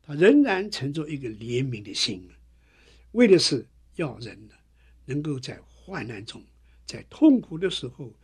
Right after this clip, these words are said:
在死亡威胁的时候，转向神。我们低头祷告。谢谢天父，主啊，你把地狱放到地上来，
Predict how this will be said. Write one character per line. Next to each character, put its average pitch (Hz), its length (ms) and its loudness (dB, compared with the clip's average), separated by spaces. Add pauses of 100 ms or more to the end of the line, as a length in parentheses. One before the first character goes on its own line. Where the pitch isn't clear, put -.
(160)
在 - 160 -10
死 - 420 -2
亡 120 440 -12
威 175 100 -2
胁 - 140 -10
的 113 100 -18
时 107 160 -16
候， - 220 -20 (360)
转 - 220 -10 (120)
向 - 340 -8
神。 - 200 -10 (580)
我 131 120 -12
们 127 220 -8
低 147 140 -4
头 139 120 -10
祷 127 200 -14
告。 - 80 -20 (880)
谢 180 320 6
谢 139 260 2
天 139 220 -6
父， 113 340 -20 (420)
主 156 140 -4
啊， 139 260 -2
你 139 220 0
把 139 320 -10 (640)
地 240 260 8
狱 233 180 4 (320)
放 202 400 2
到 143 200 -4
地 139 120 -8
上 127 200 -8
来， - 80 -20